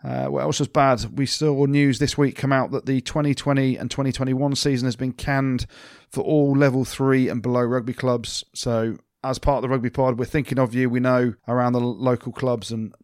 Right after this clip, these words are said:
all up and down the country, you listen to the pod. We're thinking of you. It must be tough that all those leagues have been canned because of the coronavirus. So do whatever training you can do,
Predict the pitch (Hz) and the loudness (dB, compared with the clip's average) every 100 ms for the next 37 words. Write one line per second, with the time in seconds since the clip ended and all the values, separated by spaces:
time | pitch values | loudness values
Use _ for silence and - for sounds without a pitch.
0 | _ _ 127 127 - 120 117 110 131 123 | _ _ -6 -4 -2 0 0 -2 -4 -6
1 | - 117 113 127 - 107 107 - 120 113 | -4 -4 -2 -2 -4 -8 -4 -2 0 -2
2 | - - 123 156 139 139 131 120 120 95 | -6 -10 -6 -4 -2 -2 -4 -2 -4 -4
3 | 131 - 123 139 120 - - - - - | -6 -6 -2 0 0 -4 -16 -20 -20 -20
4 | _ 117 131 123 113 123 123 110 113 117 | _ -4 0 0 2 0 0 -2 -4 -4
5 | - 127 113 107 - 104 120 107 110 120 | -2 -2 -2 -4 -6 -6 -4 -4 -4 -4
6 | 110 104 110 107 95 - 120 110 104 - | -4 -4 -2 -4 -4 -4 -2 -2 -4 -2
7 | 156 147 143 143 139 135 147 135 131 123 | 2 4 4 4 2 2 0 2 0 -2
8 | 143 135 127 123 120 | 0 0 2 2 0